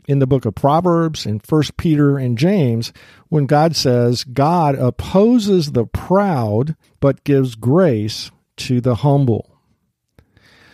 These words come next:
Here are some characteristics of a poor in spirit man. First, poor in spirit men see failure as an opportunity to depend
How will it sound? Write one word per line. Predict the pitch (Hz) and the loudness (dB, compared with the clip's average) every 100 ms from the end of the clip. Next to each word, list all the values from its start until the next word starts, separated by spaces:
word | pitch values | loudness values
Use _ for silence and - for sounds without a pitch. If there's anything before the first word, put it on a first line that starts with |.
| _ _ | _ _
Here | - 320 233 180 208 - | 0 4 4 4 2 0
are | 156 156 170 | 2 4 2
some | - 131 | 0 -2
characteristics | - 208 196 156 156 180 - 110 - - - | 0 0 2 2 2 2 -2 -8 -6 -8 -4
of | 143 139 143 156 | -2 0 0 -2
a | 127 117 113 | -2 -2 -4
poor | - 160 160 160 | -2 2 2 2
in | 139 135 127 | 0 -2 -2
spirit | - - 185 160 107 107 131 | -6 -4 -2 0 0 -4 -2
man. | 135 151 131 104 - _ _ _ _ _ _ _ | 0 2 0 -2 -10 _ _ _ _ _ _ _
First, | - 254 202 160 - - - - | -2 2 4 2 -2 -12 -20 -4
poor | 277 208 | 0 0
in | 143 | 0
spirit | - 220 143 127 | 0 0 0 0
men | 170 156 123 | 0 0 0
see | - 175 160 | -2 -2 -2
failure | - 277 285 156 117 123 147 | -2 -2 0 0 0 -2 -4
as | 147 139 | -2 0
an | 143 | 0
opportunity | 139 143 131 - 320 262 123 127 147 | 0 0 -4 -2 -2 0 0 0 -2
to | - 135 | 0 0
depend | 123 117 - - 262 127 107 110 | 0 -4 -4 -2 0 0 -2 -6